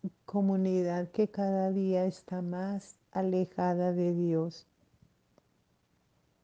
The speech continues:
En la medida de nuestro mayor o menor responsabilidad, asimismo se nos concede la ocasión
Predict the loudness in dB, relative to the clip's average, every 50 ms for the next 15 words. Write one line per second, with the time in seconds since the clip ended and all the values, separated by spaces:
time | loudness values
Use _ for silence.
0 | _ _ _ _ _ -20 -20 -20 -20 -20 -4 2 6 8 8 8 8 6 6 4
1 | 4 4 2 2 2 2 2 2 2 2 2 2 0 0 -2 -4 -6 -6 -6 -2
2 | 2 2 4 4 4 2 2 2 2 0 0 -2 -4 -6 -18 _ _ _ _ _
3 | _ _ _ _ _ _ -2 2 2 2 2 2 2 2 0 0 2 4 4 4
4 | 6 6 4 4 2 -2 -8 _ _ -2 0 2 2 2 2 2 0 0 0 0
5 | -2 -2 -2 -2 -2 -2 -2 -2 -2 -2 -2 -4 -4 -2 -2 -2 -2 -4 -4 -2
6 | 0 0 0 0 0 0 0 0 0 0 0 0 0 0 -2 -4 -8 _ _ _
7 | _ _ _ _ _ _ _ _ _ _ _ _ _ _ _ _ _ _ _ _
8 | _ _ _ _ _ _ _ _ _ _ 0 0 0 2 2 4 4 4 6 6
9 | 6 6 6 6 4 4 2 0 0 -2 0 0 0 0 -2 -2 -2 0 0 2
10 | 0 -2 -2 0 2 4 4 4 4 4 2 2 0 0 -2 -2 -2 -2 -2 -2
11 | -2 -6 -12 -8 -2 0 2 2 2 2 2 0 -4